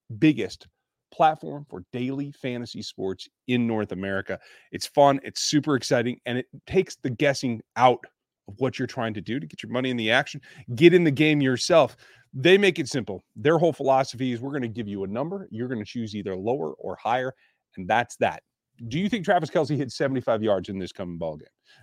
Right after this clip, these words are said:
Do you think that because of that, Patrick Mahomes goes over three hundred? Do you think that it's Pacheco with two touchdowns? There are all these things that you can put on their line.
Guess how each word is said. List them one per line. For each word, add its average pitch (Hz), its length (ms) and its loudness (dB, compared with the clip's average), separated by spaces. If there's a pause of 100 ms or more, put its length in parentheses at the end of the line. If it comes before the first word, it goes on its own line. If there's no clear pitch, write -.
(120)
Do 110 80 -6
you 135 60 -4
think 139 320 -2 (300)
that 135 240 2
because 160 460 4
of 120 120 0
that, 101 260 2
Patrick 135 280 0
Mahomes 156 300 4
goes 165 200 4
over 156 220 0
three 156 260 -4
hundred? 95 280 -8 (480)
Do 143 100 -2
you 196 160 2
think 208 260 -2
that 202 120 6
it's 185 120 4
Pacheco 180 440 4
with 160 140 0
two 170 120 2
touchdowns? 139 460 2
There 123 140 6
are 131 80 6
all 156 180 10
these 190 180 -4
things 165 220 -4
that 120 180 -8
you 170 120 -4
can 196 160 -6
put 160 280 -2
on 127 220 0
their 147 220 2
line. 127 340 2